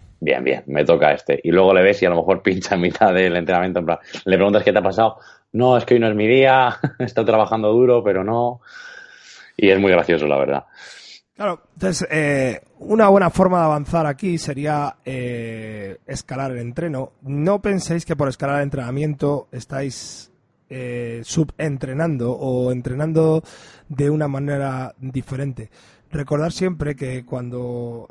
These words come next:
Speaker 2: eh, hablamos de CrossFit, eh,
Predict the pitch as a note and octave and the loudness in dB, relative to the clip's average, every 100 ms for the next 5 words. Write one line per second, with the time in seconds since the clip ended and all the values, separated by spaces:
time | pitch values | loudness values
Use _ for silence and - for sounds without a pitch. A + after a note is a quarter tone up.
0 | A#2+ A#2 A#2 A#2 B2 D3 D3+ - C#3 C3+ | -18 -16 -16 -12 -10 -6 -6 -6 -10 -8
1 | B2+ A#2+ D#3+ D3+ C#3 D3 _ _ _ _ | -10 -10 -10 -10 -10 -12 _ _ _ _
2 | _ _ C#3 C3 C3 B2+ A#2+ A#2+ A#2+ | _ _ -10 -8 -8 -8 -10 -12 -14